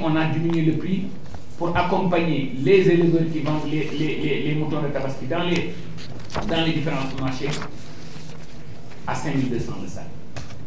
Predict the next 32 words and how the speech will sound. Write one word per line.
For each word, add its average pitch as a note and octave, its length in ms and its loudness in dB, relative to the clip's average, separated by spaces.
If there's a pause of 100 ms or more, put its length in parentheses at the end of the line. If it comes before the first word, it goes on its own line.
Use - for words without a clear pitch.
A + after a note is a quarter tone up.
(1400)
Cela G#3 280 4
montre G3+ 320 4
que - 80 -2 (100)
quand A#3 180 0
il A#3 80 0
y - 20 4
a F3+ 140 2
de E3+ 60 2
la F3 80 4
volonté E3 380 2
politique, C3+ 500 -2 (120)
quand G#3 200 2
il G3+ 40 4
y G3 40 6
a F#3 100 2
de F3 80 0
la D#3 100 4
transparence, D#3 840 0 (720)
c'est C#3+ 160 0
bel C3 180 2
et B2+ 40 4
bien B2+ 180 2
possible A#2 320 -2
de G2+ 80 -2
le F#2 60 -4
faire. - 240 -6 (1000)
Monsieur D#3 160 -2
le, E3 200 4
monsieur - 240 0
le, C#3+ 320 0
euh, C3 160 4
euh, - 240 0